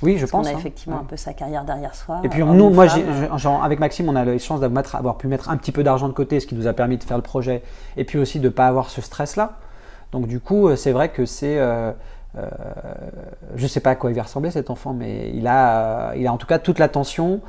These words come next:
Speaker 1: et, euh, la bande passante, euh,
Speaker 2: Mm.
Speaker 1: nécessaire, s'il le veut. <laughs>
Speaker 2: Ok.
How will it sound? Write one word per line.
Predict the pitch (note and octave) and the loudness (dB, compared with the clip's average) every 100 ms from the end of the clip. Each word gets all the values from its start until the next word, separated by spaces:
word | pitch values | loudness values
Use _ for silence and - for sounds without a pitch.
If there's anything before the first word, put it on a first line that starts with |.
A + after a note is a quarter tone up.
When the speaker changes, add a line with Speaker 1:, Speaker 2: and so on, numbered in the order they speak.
| - - - - | -16 -16 -16 -6
Speaker 1:
et, | C#3+ D3 D#3 D3 | 0 2 4 6
euh, | B2 A#2+ | 4 4
la | A#2+ | 4
bande | C#3 C3+ | 2 2
passante, | D3 C3+ E3+ F3+ - | 0 0 -2 -4 -2
euh, | B2 A#2+ A#2+ A2+ A2+ | 0 0 0 -2 -2
Speaker 2:
Mm. | |
Speaker 1:
nécessaire, | B2+ - D3+ D#3+ B2+ G2+ - | -2 -2 -2 0 -2 -2 -18
s'il | - A#2+ | -8 -4
le | A#2+ | 0
veut. | A#2 A2 - - - - - | -2 -4 -8 -18 -18 -8 -4
<laughs> | - - - D#3+ - - - - - - - - - - F3 E3 F3+ | -2 -4 -6 -10 -10 -16 -16 -16 -16 -16 -18 -16 -16 -16 -16 -16 -8
Speaker 2:
Ok. | F#3 F3+ F3+ | -2 -2 0